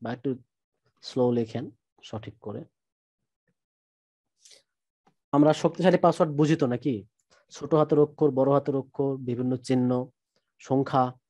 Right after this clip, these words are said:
এইগুলো মিলাই কিন্তু আমাদের শক্তিশালী পাসওয়ার্ড দিতে হয়। Solve this puzzle to protect your account। আমরা normally যেটা বলি ক্যাপচা,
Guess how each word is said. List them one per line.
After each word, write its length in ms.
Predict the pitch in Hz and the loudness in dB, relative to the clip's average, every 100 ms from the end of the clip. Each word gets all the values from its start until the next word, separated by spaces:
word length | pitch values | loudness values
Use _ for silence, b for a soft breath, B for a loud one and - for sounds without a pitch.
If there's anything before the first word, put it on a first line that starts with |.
| _ _ _ _ - | _ _ _ _ 0
এইগুলো 320 | 185 160 156 | 2 2 2
মিলাই 340 | 135 131 147 | 2 0 -2
কিন্তু 320 | 165 139 120 | -2 -8 -6
আমাদের 280 | 117 117 113 | -8 -6 -8
শক্তিশালী 440 | 110 - - 120 113 | -10 -14 -8 -6 -4
পাসওয়ার্ড 320 | 107 110 101 | -6 -8 -8
দিতে 200 | 104 95 | -8 -8
হয়। 220 | 92 - _ _ _ _ _ _ _ _ _ _ _ | -14 -18 _ _ _ _ _ _ _ _ _ _ _
Solve 420 | - - 156 190 156 | -4 2 2 2 -2
this 200 | 131 131 - - - | 0 0 -2 -8 -2
puzzle 380 | 120 117 139 | 0 0 -6
to 140 | 196 156 | -6 -10
protect 360 | 151 131 - - | -10 -10 -12 -10
your 120 | 113 | -6
account। 320 | 107 101 101 - _ _ _ - | -6 -6 -10 -14 _ _ _ -2
আমরা 180 | 147 170 | 2 2
normally 400 | 160 165 165 165 | 2 2 2 2
যেটা 180 | 160 151 | 0 0
বলি 200 | 147 143 | 0 0
ক্যাপচা, 500 | 143 135 _ - | 0 0 _ -10